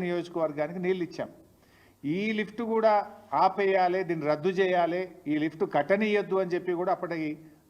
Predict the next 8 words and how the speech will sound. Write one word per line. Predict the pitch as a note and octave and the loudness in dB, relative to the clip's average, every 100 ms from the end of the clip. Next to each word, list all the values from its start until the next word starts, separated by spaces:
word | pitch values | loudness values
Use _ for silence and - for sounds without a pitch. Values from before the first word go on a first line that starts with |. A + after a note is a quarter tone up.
| - C#3 | -2 -2
ఆంధ్రప్రదేశ్ | E3 F3 E3+ D#3 C#3+ | 0 -4 -4 -4 -4
ప్రభుత్వం | D#3 C#3 C3+ F3+ A3+ - - _ _ _ - | -6 -6 -6 -8 -8 -14 -20 _ _ _ -4
కేంద్ర | D3+ F3+ F#3 | -2 0 -2
ప్రభుత్వానికి, | E3+ D#3 D#3 D#3 C#3+ F3+ | -4 -6 -4 -4 -4 -6
సిడబ్ల్యూసికి | F3 C#3+ C#3 C#3 C3 A#2+ D#3+ | -6 -6 -6 -6 -8 -8 -6
లేఖ | B2+ A2 | -6 -8
రాసింది | G2+ - F#2+ | -12 -14 -20
ఇది. | D2 | -20